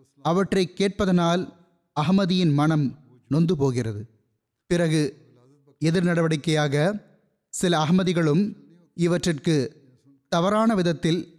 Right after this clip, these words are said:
பதில் கொடுத்து விடுகிறார்கள். அவர்களுடைய நீயத் தூய்மையானதாக இருந்தாலுமே,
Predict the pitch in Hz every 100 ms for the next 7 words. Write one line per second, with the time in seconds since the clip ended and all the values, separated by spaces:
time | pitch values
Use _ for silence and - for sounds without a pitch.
0 | 139 160 170 160 135 139 131 123 110 113
1 | - - _ _ _ _ _ - 175 220
2 | 214 214 196 180 139 107 - _ _ _
3 | _ 143 143 208 247 - - - - 190
4 | 202 202 202 196 196 190 165 170 175 175
5 | 175 151 170